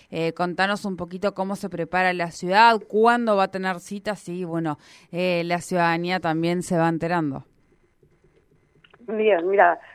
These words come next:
Speaker 2: eh, como vos comentabas, esta es la, en la fiesta número veintiséis del arte callejero, ¿sí?
Speaker 1: Ujú.
Speaker 2: Artesanal y callejero.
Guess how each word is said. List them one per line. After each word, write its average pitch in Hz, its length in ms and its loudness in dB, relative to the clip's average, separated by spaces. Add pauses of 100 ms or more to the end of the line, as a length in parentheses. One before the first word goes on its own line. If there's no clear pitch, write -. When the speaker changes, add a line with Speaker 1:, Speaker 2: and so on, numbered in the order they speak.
(440)
Speaker 2:
eh, 190 120 2
como 190 200 0
vos 220 140 6
comentabas, 247 600 4
esta 214 220 0
es 202 80 0
la, 180 260 2
en 175 160 -4
la 165 80 -2 (580)
fiesta 233 440 6
número 214 380 4
veintiséis 190 680 4
del 190 160 2
arte 190 240 -2
callejero, 220 760 0 (180)
¿sí? 175 60 -10
Speaker 1:
Ujú. 208 640 -12
Speaker 2:
Artesanal 196 640 2
y - 60 -6
callejero. 165 600 -2